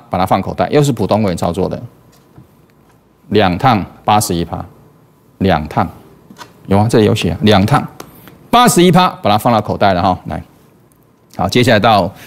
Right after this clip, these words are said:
六月十号，到了隔月七月二十三，这一段时间总共大概花了四十三天，赚多少？两百零五趴，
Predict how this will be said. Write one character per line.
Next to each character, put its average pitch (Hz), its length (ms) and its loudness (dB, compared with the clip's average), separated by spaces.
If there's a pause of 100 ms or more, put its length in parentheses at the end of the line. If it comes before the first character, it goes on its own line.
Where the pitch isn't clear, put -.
(240)
六 170 240 4
月 151 160 2
十 123 240 -2
号， 135 320 0
到 156 180 4
了 104 120 -2
隔 107 220 0
月 120 180 2
七 - 280 -2
月 120 120 4
二 104 80 2
十 - 140 -6
三， 90 260 -8 (640)
这 269 200 4
一 240 40 4
段 240 180 4
时 180 160 2
间 185 280 2
总 123 260 -2
共 139 180 2
大 135 140 2
概 131 160 0
花 120 240 2
了 95 300 -2 (1600)
四 - 240 2
十 117 100 -2
三 110 240 0
天， 110 240 -2 (580)
赚 233 220 2
多 214 140 4
少？ 139 280 0 (240)
两 131 360 2
百 120 240 2
零 120 260 -2
五 107 100 -4
趴， 113 220 0